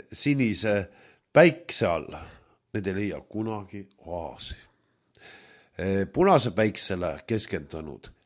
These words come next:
leiavad oaasi. Ja kui nad on oaasi leidnud,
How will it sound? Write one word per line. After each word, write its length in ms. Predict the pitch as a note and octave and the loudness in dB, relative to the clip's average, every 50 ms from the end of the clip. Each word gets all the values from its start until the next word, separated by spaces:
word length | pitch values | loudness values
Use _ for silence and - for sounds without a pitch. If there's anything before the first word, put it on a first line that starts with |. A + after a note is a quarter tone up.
| _ _ - | _ _ -8
leiavad 720 | F#2 G2 G2+ G#2+ A#2 A#2 A#2 A2+ A2 A2 A2+ A2+ A2+ - - - _ _ | -4 -2 0 2 2 2 2 2 2 2 2 0 0 -2 -8 -20 _ _
oaasi. 720 | - F#2 F#2+ G2 G2+ G#2 G#2 G#2 G#2 F#2+ - - - - - - - _ _ _ _ _ _ _ _ _ _ _ _ _ - - - - - - - - _ - | -6 -2 0 2 4 4 4 4 2 2 -2 -6 -10 -12 -14 -18 -20 _ _ _ _ _ _ _ _ _ _ _ _ _ -20 -20 -20 -20 -20 -20 -20 -18 _ -4
Ja 120 | - A2 | -4 -2
kui 120 | A#2 C#3+ D#3+ | -2 -2 0
nad 240 | E3 C#3+ A#2+ G#2 A#2+ | 0 0 -2 0 -2
on 140 | A#2 A2+ A#2+ | -2 0 2
oaasi 480 | B2+ D3 E3 E3+ D3+ - - A#2+ A#2 B2+ | 2 4 6 4 4 2 0 0 2 4
leidnud, 580 | F3+ G#3 F#3+ B2+ - - - G1+ - - - | 4 4 4 2 0 -2 -8 -16 -14 -14 -16